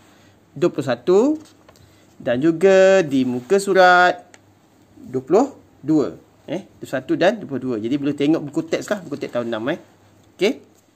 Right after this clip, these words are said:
Okey, Assalamualaikum warahmatullahi wabarakatuh. Okey, kita sambung, uh, berkenaan dengan tajuk, uh, darab pecahan. Jadi macam biasa, hari ni kita lihat, uh,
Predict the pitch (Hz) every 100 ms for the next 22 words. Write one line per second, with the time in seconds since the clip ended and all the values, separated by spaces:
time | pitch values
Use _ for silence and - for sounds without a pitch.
0 | _ _ 147 135 151 147 139 139 143 143
1 | 139 135 139 139 131 131 131 131 127 127
2 | - 131 123 - 190 254 - - _ -
3 | 151 139 131 131 139 151 156 190 - 123
4 | 120 120 117 110 127 127 - 131 123 127
5 | 117 113 117 123 120 117 110 - - 123
6 | 104 104 110 143 151 - 113 131 175 -
7 | _ _ _ _ _ 143 170 160 160 156
8 | 151 220 233 214 147 151 151 135 143 156
9 | - - - 127 120 120 113 113 113 113